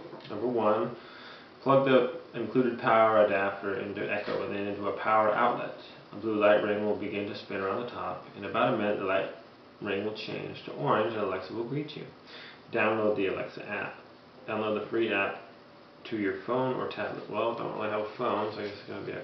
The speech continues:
tablet. Start the download process in your mobile browser at H T T P Alexa Amazon dot com. Open the app will immediately start the setup process. During setup, you will connect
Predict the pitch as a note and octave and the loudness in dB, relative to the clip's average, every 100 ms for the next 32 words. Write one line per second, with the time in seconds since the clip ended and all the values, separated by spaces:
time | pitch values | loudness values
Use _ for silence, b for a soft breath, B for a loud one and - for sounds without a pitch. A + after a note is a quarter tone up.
0 | - G#2+ G2+ F2+ - - A#2 A2 A2+ A2 | -10 -10 -8 -10 -8 -4 -4 0 0 0
1 | G#2+ A2+ G#2+ - - - - G#2+ G2+ F#2 | -2 0 0 -2 -6 -10 -10 -6 -4 -2
2 | F#2+ G2 G#2 G2 F2+ F#2 F#2 G2 F#2+ F2 | -2 0 0 0 0 -2 -4 -6 -6 -8
3 | - - - - - - - - - - | -10 -10 -12 -12 -12 -12 -12 -12 -14 -14
4 | - - - D#3 D#3+ - B B B B | -14 -14 -4 -2 -2 -6 B B B B
5 | G#3+ G3+ E3+ C#3 B2+ B2 C3 B2 G#2+ G2+ | 2 8 8 8 6 6 6 4 2 0
6 | A2 G#2 - F#2+ - G2+ - - - - | 0 -2 -2 -6 -6 -6 -6 -8 -10 -8
7 | G2+ G2 - A2+ G#2+ A2 A2 G#2+ A2 A2 | -8 -8 -8 -4 -4 -4 -6 -6 -6 -6
8 | G#2+ G#2 - | -6 -8 -12